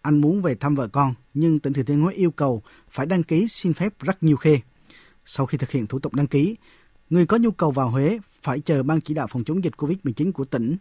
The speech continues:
cho phép. Khi được đồng ý cho vào thì người đó phải đi xét nghiệm sars cov hai bằng phương pháp real-time P C R. Sau khi trình báo kết quả xét nghiệm âm tính với sars cov hai, cá nhân đó chỉ được về Huế trong vòng bảy mươi hai giờ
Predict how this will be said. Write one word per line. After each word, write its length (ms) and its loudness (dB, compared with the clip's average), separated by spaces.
cho 120 -2
phép. 200 0
Khi 180 0
được 180 4
đồng 160 2
ý 200 4
cho 120 2
vào 300 2
thì 120 0
người 140 2
đó 320 -2
phải 140 -6
đi 100 0
xét 180 -4
nghiệm 160 0
sars 160 -6
cov 180 -4
hai 200 0
bằng 240 -2
phương 160 2
pháp 300 -2
real-time 360 0
P 160 -2
C 40 -16
R. 380 0
Sau 220 -2
khi 120 0
trình 200 2
báo 180 2
kết 180 -4
quả 140 -4
xét 160 -4
nghiệm 120 2
âm 180 0
tính 280 0
với 140 0
sars 180 -8
cov 240 -2
hai, 220 0
cá 80 0
nhân 200 2
đó 220 2
chỉ 120 -4
được 280 0
về 160 0
Huế 260 2
trong 160 2
vòng 220 -2
bảy 120 -4
mươi 100 4
hai 180 2
giờ 180 0